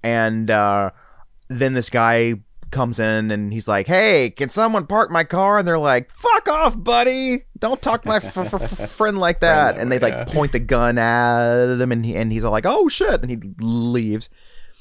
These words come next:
Speaker 2: Mm-hmm.
Speaker 1: And then it comes down to the last, the last round, and, uh, it turns out that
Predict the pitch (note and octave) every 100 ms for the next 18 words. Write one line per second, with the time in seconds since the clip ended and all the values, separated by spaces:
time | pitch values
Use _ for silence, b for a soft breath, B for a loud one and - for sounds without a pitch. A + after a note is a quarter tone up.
0 | b b E2+ - - D3+ D3+ D#3 D#3 -
1 | E3 A3+ C4+ C#4 C4 - G3+ G#3+ G3 F#3+
2 | G3 F#3+ E3+ D#3+ D3+ D#3 - - - -
3 | - - B2+ C#3 C#3 - C3 A#2+ A2+ A#2
4 | A#2+ A#2+ A2+ A2+ A2 A2 A2+ A2 G#2 G#2
5 | b b b C3 - D#3+ C#3+ D3+ D3+ B2
6 | B2 - - -